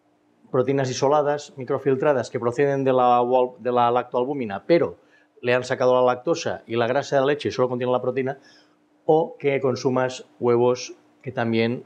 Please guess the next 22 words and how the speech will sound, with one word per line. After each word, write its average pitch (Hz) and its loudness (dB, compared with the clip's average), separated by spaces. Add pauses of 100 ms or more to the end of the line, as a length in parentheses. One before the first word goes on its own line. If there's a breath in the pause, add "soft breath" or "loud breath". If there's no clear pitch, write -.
claras 110 -2
de 131 2
huevo, 110 2
que 117 -4
es, - -8
llevan 110 -2
una 110 -6
cantidad 110 -6
de 110 -4
proteína 110 -2
importante, 117 -4
y 110 -6
la 117 2
ovoalbúmina 120 -2
es 117 -8
un 123 -6
aporte 127 -2
de, 113 0
de 104 -4
aminoácidos 107 -2
esenciales 110 0
importante, 120 -2